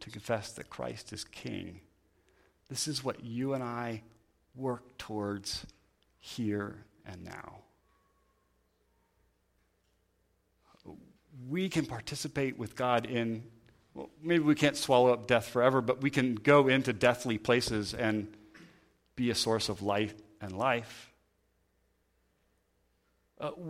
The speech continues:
we may not be able to undo the cause of the tears that some people cry, but we can be there and sit with them and,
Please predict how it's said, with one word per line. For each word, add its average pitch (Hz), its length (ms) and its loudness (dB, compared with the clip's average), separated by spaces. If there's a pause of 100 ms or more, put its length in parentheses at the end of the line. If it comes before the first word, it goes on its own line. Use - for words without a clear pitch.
(120)
we 175 200 6
may 165 160 12
not 156 180 10
be 143 80 6
able 143 160 8
to 143 140 6
undo 143 300 6
the 131 100 4
cause 135 500 8
of 131 180 -4
the 117 60 -2
tears 131 480 4
that 123 100 -4
some 127 200 0
people 123 220 -4
cry, 127 280 6
but 139 140 0
we 120 100 0
can 113 180 0
be 120 140 4
there 123 280 8
and 110 200 0
sit 147 180 0
with 123 140 -6
them 123 300 4
and, 110 320 -2